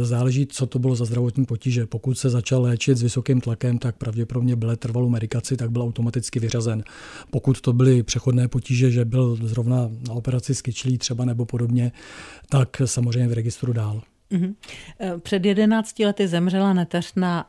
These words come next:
Speaker 2: aplastickou anémii ve věku nedožitých dvaceti let. Podstoupila transplantaci, ale buňky dárce začaly likvidovat i její.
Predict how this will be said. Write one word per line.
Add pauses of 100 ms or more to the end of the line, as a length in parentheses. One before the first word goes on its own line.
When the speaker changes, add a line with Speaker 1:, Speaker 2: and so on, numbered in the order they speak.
(120)
Speaker 2:
aplastickou
anémii
ve
věku
nedožitých
dvaceti
let.
Podstoupila
transplantaci,
ale
buňky
dárce
začaly
likvidovat
i
její.